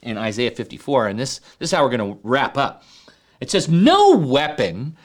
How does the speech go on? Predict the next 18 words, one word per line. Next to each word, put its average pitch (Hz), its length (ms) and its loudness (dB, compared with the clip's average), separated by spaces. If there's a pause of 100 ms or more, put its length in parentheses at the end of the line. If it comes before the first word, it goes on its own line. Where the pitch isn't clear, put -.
(220)
forged 240 640 2
against 175 440 -2
you 156 200 4
will 123 180 4
prevail, 208 680 2 (960)
and 151 140 0
you 233 160 6
will 226 160 6
refute 208 580 -2
every 220 280 0
tongue 196 340 0
that 190 100 2
accuses 165 640 0
you. 120 120 0
This 208 180 -4
is 180 120 -6
the 139 100 2
heritage 165 720 0